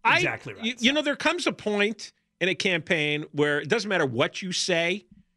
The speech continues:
Speaker 1: uh, you're now desperate and flailing, and you'll say anything to tr-, to try to avoid losing. So you're completely discredited. Uh, in fact, when you've been,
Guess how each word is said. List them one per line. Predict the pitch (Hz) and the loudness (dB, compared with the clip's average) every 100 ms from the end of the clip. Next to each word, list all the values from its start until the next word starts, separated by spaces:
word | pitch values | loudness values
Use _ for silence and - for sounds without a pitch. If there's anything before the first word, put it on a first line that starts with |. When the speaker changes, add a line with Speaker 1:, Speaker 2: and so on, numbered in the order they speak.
| _ _ - | _ _ -4
Speaker 1:
uh, | 123 123 127 | 0 2 0
you're | 135 143 | 2 2
now | 147 151 147 | 2 0 0
desperate | 127 - 175 - - 156 156 | -2 0 0 0 -4 -4 -2
and | 127 110 | -4 -8
flailing, | - 156 160 151 143 135 131 135 | -4 0 2 2 2 2 0 -4
and | 127 131 | -2 0
you'll | 131 | 0
say | 120 147 131 | 0 -2 -2
anything | 135 131 117 123 110 | 0 -2 0 -2 -2
to | 113 95 | -6 -6
tr-, | - | -10
to | - 123 | -12 -10
try | - 143 | -2 0
to | 123 | 0
avoid | 110 107 113 101 | -2 -2 -2 0
losing. | 117 98 - - _ _ _ | -2 -4 -10 -18 _ _ _
So | - | 0
you're | 175 175 | 2 0
completely | 190 160 196 170 | -2 -2 -2 -2
discredited. | 131 120 - 117 90 71 - _ _ - | -8 -4 0 0 0 -10 -20 _ _ -4
Uh, | 139 139 | -2 -2
in | 156 | 0
fact, | 202 175 156 | 0 0 -2
when | 202 | 0
you've | 269 185 | 0 0
been, | 190 175 175 | 0 -2 -6